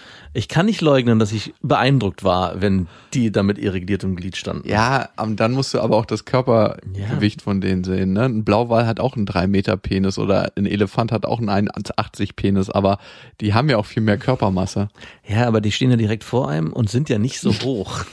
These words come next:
Speaker 1: Also ein hohes Pferd ist ja so hoch wie man
Speaker 2: Stimmt,
Speaker 1: selbst.
Speaker 2: da sch-, schleift die Kuppe fast auf den Boden, ne?
Speaker 1: Genau, so war es auch fast. Und was mich eigentlich am
Speaker 2: Hast du den dann angefasst?
Speaker 1: Nein.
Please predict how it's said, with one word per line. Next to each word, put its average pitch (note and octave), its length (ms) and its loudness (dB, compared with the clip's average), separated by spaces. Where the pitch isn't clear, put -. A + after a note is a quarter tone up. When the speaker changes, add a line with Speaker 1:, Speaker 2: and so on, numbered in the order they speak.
Speaker 1:
Also B2 300 0
ein A2+ 160 2
hohes E3+ 260 4
Pferd D#3 240 0
ist C3+ 120 -4
ja B2+ 100 0
so A#2 140 -2
hoch B2+ 180 -2
wie A#2+ 60 -6
man G#2+ 120 -2
Speaker 2:
Stimmt, A3+ 160 4
Speaker 1:
selbst. C3+ 380 0
Speaker 2:
da B2 140 6
sch-, A#2 200 -4
schleift - 320 2
die C3 80 -2
Kuppe - 260 -2
fast C3+ 300 -2
auf A#2+ 160 2
den A#2 140 0
Boden, B2 260 4
ne? G#2+ 140 4
Speaker 1:
Genau, B2+ 520 -2
so G#2+ 220 -6
war A2+ 160 -4
es A2+ 140 -10
auch G2 160 -8
fast. F#2 300 -10
Und B2 280 2
was A2 180 -2
mich A2 220 -2
eigentlich G#2 260 -2
am F#2 140 0
Speaker 2:
Hast - 160 2
du - 20 0
den G#2 160 4
dann F2 140 0
angefasst? E3+ 600 0
Speaker 1:
Nein. G#2 380 -6